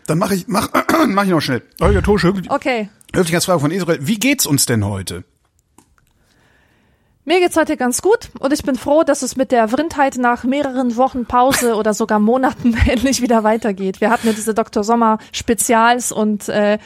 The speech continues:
Speaker 2: gefühlt ist es wieder ein Jahr her, dass wir eine reguläre Vrindheit gemacht haben.
Speaker 1: Ja, gefühlt ist das tatsächlich ein Jahr her, ja. Also das hat auch wieder Spaß gemacht. Ich, mir, mir geht's so mittel. Ich bin gestern nämlich, äh, habe mit, äh, Gesichtsmaske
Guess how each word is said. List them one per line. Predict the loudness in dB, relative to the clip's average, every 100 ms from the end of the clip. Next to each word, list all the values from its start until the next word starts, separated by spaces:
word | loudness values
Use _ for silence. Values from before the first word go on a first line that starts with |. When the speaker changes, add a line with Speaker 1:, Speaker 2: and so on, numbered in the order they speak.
| -8 -4
Speaker 2:
gefühlt | 0 0 -2
ist | -4
es | -6 -4
wieder | 0 2
ein | 2 2
Jahr | 2
her, | 2 2
dass | 0
wir | 0
eine | 0 0
reguläre | 0 0 0 0
Vrindheit | 0 0 0 -2
gemacht | -4 -6 -10
haben. | -10 -10 -6
Speaker 1:
Ja, | -2 0
gefühlt | 0 0 0
ist | 0
das | 0
tatsächlich | 0 -2 -4 -4 -4
ein | -2
Jahr | 0 0
her, | 0 -2 -2 -4
ja. | -4 0
Also | 2 2
das | 0
hat | -2
auch | -2 -2
wieder | -2
Spaß | -2 -6 -6
gemacht. | -8
Ich, | -2
mir, | 2
mir | 2
geht's | 2 0 2
so | 2
mittel. | 4 2 0
Ich | 0
bin | 0
gestern | 2 2 2
nämlich, | 2 0 0
äh, | 0 -2 -6 -16 -4
habe | 0 4
mit, | 2 0 -2
äh, | -2
Gesichtsmaske | -2 -4 -4 0 0 0 0 -2